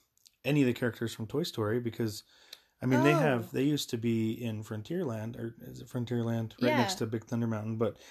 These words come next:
Speaker 2: That's where I
Speaker 1: now
Speaker 2: met
Speaker 1: that they
Speaker 2: them.
Speaker 1: have Pixar Pier,
Speaker 2: Oh,
Speaker 1: they're
Speaker 2: are they on the pier?
Speaker 1: Mm-hmm, that's where they're,
Speaker 2: Oh.
Speaker 1: that's where their entrance, or you can see them more commonly. And did you know the big rumor about them?
Speaker 2: No.
Speaker 1: If you shout, "Andy's coming," they all have to drop.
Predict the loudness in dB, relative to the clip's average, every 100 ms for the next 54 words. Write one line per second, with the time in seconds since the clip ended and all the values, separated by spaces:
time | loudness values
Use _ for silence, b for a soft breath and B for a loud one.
0 | -6 -4 2 4 6 4 2 0 0 -2
1 | -2 -4 -4 -2 -4 -2 0 2 4 2
2 | 0 -2 -2 -4 -6 -6 -8 _ -2 2
3 | 2 2 0 0 2 2 2 2 2 0
4 | -2 -4 -2 -2 -2 -4 -8 -8 -4 -2
5 | -2 -4 -4 -2 0 0 -2 -4 -4 -4
6 | -6 -8 B B B B 0 4 6 4
7 | 2 0 0 2 0 0 0 0 0 -4
8 | -6 -6 -6 -10 _ _ _ _ _ _
9 | _ _ -14 -10 -10 -10 -4 0 4 4
10 | 2 0 0 -2 -4 -4 -4 -4 -4 -2
11 | 0 -2 -2 -4 -8 -8 -6 -6